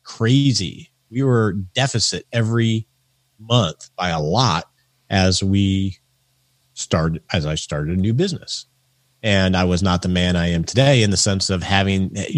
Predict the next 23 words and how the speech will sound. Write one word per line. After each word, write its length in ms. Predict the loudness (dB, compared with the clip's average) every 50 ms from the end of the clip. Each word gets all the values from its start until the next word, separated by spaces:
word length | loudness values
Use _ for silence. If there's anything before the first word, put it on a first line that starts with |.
| -2 0 0
informing 760 | 0 0 0 0 -2 -2 0 2 2 2 2 2 0 0
my 180 | 0 0 0 0
wife 400 | 0 -2 -2 -2 -4 -4 -4 -6
of 160 | -6 -6 -6 -6 -8 -10 -12 -16 _ _ _
what 180 | -14 -14 -12 -8
the 80 | -6
journey 580 | -4 -2 0 2 4 6 6 6 6 6 4 4
that 220 | 4 2 0 0 -2 -4
I 120 | -4 -4
was 200 | -4 -4 -6 -6
on 280 | -6 -6 -6 -8 -10 -10
or 100 | -12 -10
we 200 | -4 -2 0 2
were 280 | 2 2 2 2 0 0
on 420 | 0 -2 -2 -4 -4 -6 -6 -8 -10 _ _ _ _ _ _ _ _ -6
and 220 | -4 -2 0 2
where, 440 | 2 4 4 4 4 2 2 0 -4 _
where 240 | -8 -6 -4 -2 -2
we 160 | -2 -2 -2
were 160 | -4 -4 -4 -2
at 480 | -2 -2 -2 -2 -4 -8 -12 -16 -18 -18 _ _ _ _ _ _ _ -8
because 600 | -8 -6 -2 2 2 4 4 4 2 2 0 -2
of 300 | -4 -4 -6 -8 -10 -12